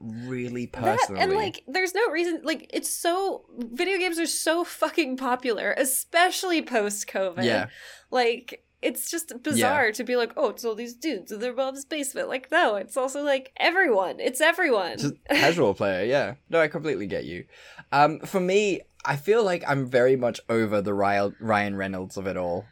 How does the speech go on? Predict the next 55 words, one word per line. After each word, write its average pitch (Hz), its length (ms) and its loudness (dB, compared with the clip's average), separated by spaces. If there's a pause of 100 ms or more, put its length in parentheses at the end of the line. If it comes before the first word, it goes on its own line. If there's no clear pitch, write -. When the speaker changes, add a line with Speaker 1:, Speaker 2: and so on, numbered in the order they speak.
(240)
Speaker 1:
if 107 120 -4
I'm 101 160 0
honest. 98 540 -6 (140)
I'm 220 80 -8
very 240 480 6
Speaker 2:
Yeah, - 40 2
t-, - 100 -6
Speaker 1:
tired. - 460 0
Speaker 2:
you're 285 200 0
right. 247 280 2
This 311 220 0
was 294 180 2
a 294 60 0
Ryan 226 380 4
Reynolds 202 420 -2
too 180 240 -6
far 170 300 -4
for 170 160 -10
me, 139 200 -10
too. 185 520 -8
Speaker 1:
I, 135 100 4
it 143 60 6
was 156 180 6
really 170 240 6
bad. 123 320 4
So 127 80 2
I 120 60 6
went 127 200 0
to 175 100 -8
see 135 180 0
this 117 300 -2
in 113 180 -6
the 104 60 -6
th-, - 120 -16 (140)
in 117 140 -2
the 104 60 -4
theater, 98 680 -4 (160)
and, 107 440 -2
um, 104 480 -2 (120)
it 120 100 -2
was 117 100 0
quite 131 300 -2 (100)
packed, 101 420 0
which - 280 -12
made 104 180 0
me 101 120 -4
very 98 340 -2
anxious 95 540 -6
in 92 100 -10
terms 92 300 -10
of 95 60 -14
sort 98 180 -10
of - 100 -18
covid 95 460 -4
and 92 100 -12